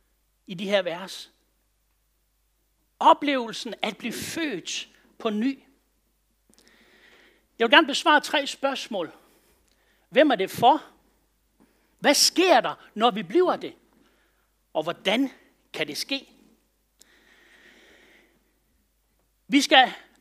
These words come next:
aldrig undervurdere den oplevelse at blive født på ny. Den oplevelse, den har potentialet i sig til at skabe forandring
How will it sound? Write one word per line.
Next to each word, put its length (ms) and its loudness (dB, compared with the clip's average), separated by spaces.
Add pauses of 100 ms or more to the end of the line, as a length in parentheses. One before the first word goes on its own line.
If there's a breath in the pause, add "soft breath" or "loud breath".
(100)
aldrig 520 2
undervurdere 580 -2
den 160 -4
oplevelse 580 -8 (540)
at 140 0
blive 120 -10
født 600 -12
på 100 -12
ny. 220 -12 (1080)
Den 160 6
oplevelse, 580 6
den 140 6
har 320 6
potentialet 1080 0
i 120 -2
sig 300 -6 (320 loud breath)
til 140 0
at 140 4
skabe 440 2
forandring 800 0